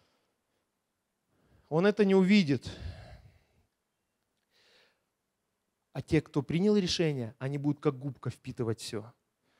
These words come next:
В рот заглядывать спикерам, потому что они успешные. Они просто будут что делать? Делиться этим опытом.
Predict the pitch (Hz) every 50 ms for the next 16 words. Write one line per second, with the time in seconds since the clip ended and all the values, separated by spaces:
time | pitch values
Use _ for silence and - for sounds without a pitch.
0 | _ _ - 139 127 147 175 180 160 123 147 143 127 139 147 143 127 123 123 120
1 | - - - - 143 - 143 131 123 123 131 - - 143 143 143 - - 143 139
2 | 135 139 131 123 - - - 160 151 147 - 143 127 117 127 143 147 139 - -
3 | 165 170 175 175 - - 160 143 156 143 131 127 - - - - 165 160 147 143
4 | 139 123 123 120 117 120 143 135 127 151 165 - - 143 - 143 143 - 143 131
5 | 131 143 143 - - - 110 104